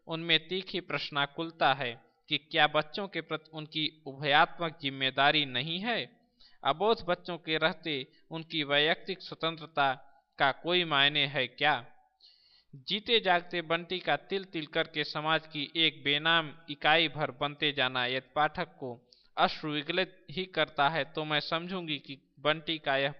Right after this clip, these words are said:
पत्र सही पतों पर नहीं पहुंचा है। जन्मपत्री बंटी की पृष्ठ संख्या आठ।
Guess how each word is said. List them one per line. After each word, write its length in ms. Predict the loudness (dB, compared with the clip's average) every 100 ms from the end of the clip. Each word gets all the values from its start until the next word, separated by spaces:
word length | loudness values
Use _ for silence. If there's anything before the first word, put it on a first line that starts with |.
| -4
पत्र 300 | -4 -4 -16 -16 _ _
सही 300 | -4 -2 0
पतों 340 | -2 -4 -4 -6
पर 160 | -6
नहीं 260 | -4 -2 -2
पहुंचा 480 | -4 -10 -6 -6 -6 _ _ _ -2
है। 280 | -2 -2 -2
जन्मपत्री 800 | 0 0 -4 -8 -10 -8 -10 -10 _ _ _ -6
बंटी 360 | -6 -4 -8
की 260 | -8 -14 -14
पृष्ठ 420 | -16 -10 -10 -10
संख्या 640 | -12 -14 -14 -6 -4 -4 -8 _
आठ। 360 | -8 -8 -10